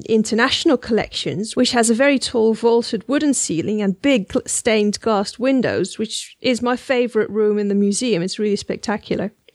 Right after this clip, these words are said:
There are also specific rooms dedicated to education, so for organised events, but also for families to dr-, to just drop in when they're there, which is great. As for the actual collections, the natural,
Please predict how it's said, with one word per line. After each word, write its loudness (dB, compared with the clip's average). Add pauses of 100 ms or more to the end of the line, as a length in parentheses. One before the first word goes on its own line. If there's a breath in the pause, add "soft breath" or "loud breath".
(340)
There -2
are 2
also 0
specific -4
rooms 2
dedicated -2
to -6
education, 0
so -2
for 0
organised 2
events, 2
but -6
also 2
for -8
families 0
to -4
dr-, -10
to -6
just 0
drop 0
in 2
when 0
they're -2
there, 0 (380 loud breath)
which -10
is -10
great. 0 (840)
As 2
for 2
the 4
actual 0
collections, -4
the 0
natural, -2